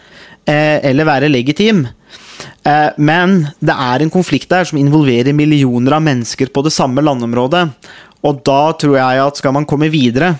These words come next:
så er det ikke, det viktigste er ikke om man kaller en gruppe terrororganisasjon eller ikke. Det viktigste er at man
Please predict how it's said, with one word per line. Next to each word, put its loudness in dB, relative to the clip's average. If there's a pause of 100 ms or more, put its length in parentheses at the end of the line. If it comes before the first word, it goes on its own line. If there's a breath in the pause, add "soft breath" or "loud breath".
(420 loud breath)
så -2
er 0
det 0
ikke, 2 (120)
det -2
viktigste -4
er 0
ikke -4
om 0
man -4
kaller -2
en 2
gruppe 0
terrororganisasjon 0
eller 0
ikke. 0
Det 2
viktigste -2
er 0
at -8
man -2